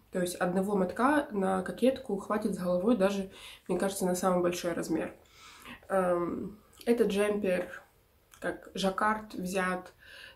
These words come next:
эм, из, э, джемпера,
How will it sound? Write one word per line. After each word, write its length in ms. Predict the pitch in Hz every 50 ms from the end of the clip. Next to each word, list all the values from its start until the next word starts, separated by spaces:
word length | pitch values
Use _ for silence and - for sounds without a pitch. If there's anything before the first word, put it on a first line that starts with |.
| - -
эм, 840 | 190 180 180 180 180 175 185 185 - 196 185 175 170 - - - - - -
из, 460 | - 190 190 185 - - - - -
э, 540 | 190 185 175 175 180 - - - 78 - - 220 214 - - _ _ _ _ _ _ _ _ _ _ _ _ _ _ _ _ _ _ _ _ _ _ _ _ _ - -
джемпера, 560 | 180 180 185 185 180 175 170 156 - -